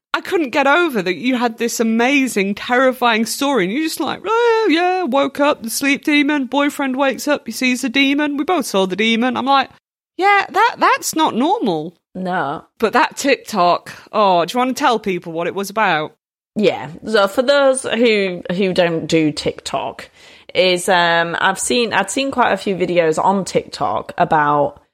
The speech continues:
Speaker 2: I mean, I don't know if it's just one of these little TikTok flingy things that they have that people just, like, jump on
Speaker 1: It's
Speaker 2: the
Speaker 1: called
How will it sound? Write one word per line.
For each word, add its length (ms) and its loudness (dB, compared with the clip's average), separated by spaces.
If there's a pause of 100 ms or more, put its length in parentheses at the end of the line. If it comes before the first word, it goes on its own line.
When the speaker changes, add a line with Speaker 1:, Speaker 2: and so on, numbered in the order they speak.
(340)
Speaker 2:
I 200 0
mean, 200 2
I 100 2
don't 160 -4
know 100 -6
if 120 -8
it's 160 -12
just 200 -12
one 120 -6
of 80 -4
these 180 -2
little 160 -2
TikTok 640 -12 (220)
flingy 800 -2
things 380 0
that 120 2
they 120 2
have 420 -2
that 460 0
people 300 -4
just, 140 -4
like, 200 -4
jump 260 0
on 80 0
Speaker 1:
It's 80 -2
Speaker 2:
the 60 -8
Speaker 1:
called 140 2